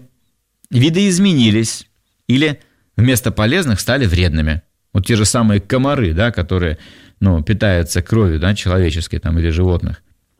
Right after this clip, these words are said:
Они не были, наверное, предназначены быть кровососущими. Кто из вас ходил когда-нибудь в лес? Идешь,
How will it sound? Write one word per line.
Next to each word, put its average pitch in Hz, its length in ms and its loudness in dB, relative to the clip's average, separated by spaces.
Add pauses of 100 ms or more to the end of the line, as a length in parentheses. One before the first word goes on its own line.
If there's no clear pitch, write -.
(120)
Они 113 260 4
не 104 340 2
были, 175 160 0
наверное, 110 360 2
предназначены 117 840 0
быть 90 220 -2
кровососущими. 117 920 -2 (1500)
Кто 135 120 2
из 113 80 4
вас 92 220 0 (380)
ходил 117 340 2
когда-нибудь 92 400 2
в 98 60 0
лес? 90 280 0
Идешь, 131 320 -2